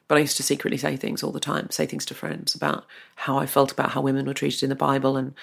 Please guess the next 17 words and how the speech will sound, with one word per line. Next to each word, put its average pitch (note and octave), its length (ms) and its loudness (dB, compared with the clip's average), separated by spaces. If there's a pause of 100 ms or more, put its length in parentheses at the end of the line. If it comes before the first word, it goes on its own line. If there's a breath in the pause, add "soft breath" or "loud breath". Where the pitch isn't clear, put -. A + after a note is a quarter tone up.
(880 loud breath)
my D3+ 220 12
ideas C#3 340 10
for D3+ 100 2
how C#3 160 4
Jehovah C#3 340 4
would C3+ 220 2
rectify C3+ 720 2
this D3 240 -2
power C#3 340 0
imbalance C#3 360 0
between - 360 -2
men C#3 120 0
and C3+ 120 -2
women C#3 440 -2 (100)
after C3+ 300 0
Armageddon. C#3 480 -2
And C#3+ 220 -8